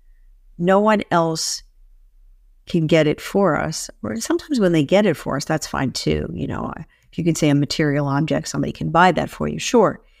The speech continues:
But if you have a goal that's really a self-actualization goal,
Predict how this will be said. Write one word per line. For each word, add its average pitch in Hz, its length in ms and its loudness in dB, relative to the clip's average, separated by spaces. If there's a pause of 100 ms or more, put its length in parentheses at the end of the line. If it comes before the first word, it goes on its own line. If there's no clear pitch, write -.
(320)
But 202 120 0
if 202 160 -2
you 247 60 2
have 240 140 4
a 185 60 0
goal 170 760 0 (340)
that's 160 340 0
really 165 440 2
a 143 80 0
self-actualization 156 1800 -2
goal, 156 400 0